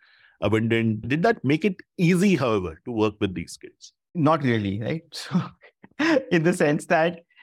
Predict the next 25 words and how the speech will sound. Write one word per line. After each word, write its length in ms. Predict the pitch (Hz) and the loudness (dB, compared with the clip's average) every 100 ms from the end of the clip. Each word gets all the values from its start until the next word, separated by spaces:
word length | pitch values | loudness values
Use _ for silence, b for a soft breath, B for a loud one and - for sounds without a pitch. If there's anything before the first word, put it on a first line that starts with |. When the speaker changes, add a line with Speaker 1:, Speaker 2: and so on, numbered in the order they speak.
| B B | B B
Speaker 2:
we 140 | 131 | 2
had 220 | 139 139 | 2 2
to 60 | 156 | 0
reinvent 500 | 127 131 135 139 127 | 2 2 0 -2 -4
the 100 | 117 | -6
wheel 220 | 110 107 | -8 -8
again, 300 | 101 104 - - | -8 -10 -12 -14
right? 220 | 127 160 | -14 -6
So, 100 | - | 0
or 180 | 120 117 | 0 2
reinvent 480 | 127 120 123 113 | 2 4 0 -2
sort 120 | - 113 | -4 -4
of 100 | 113 | -2
our 120 | 107 | -2
mode 260 | 107 110 | -2 0
of 100 | 110 | -2
functioning 400 | 107 101 - 107 | -2 -6 -6 -8
entirely, 540 | 104 95 92 95 92 - _ _ _ _ - | -6 -8 -8 -8 -12 -20 _ _ _ _ -8
Speaker 1:
Hmm. 60 | |
Speaker 2:
which 180 | 120 131 | -4 0
is, 360 | 143 135 135 - _ _ _ _ | 2 2 -2 -14 _ _ _ _
so 160 | - | -2
if 120 | 135 143 | 0 0
you 60 | |
t-, 220 | 135 160 | -4 -8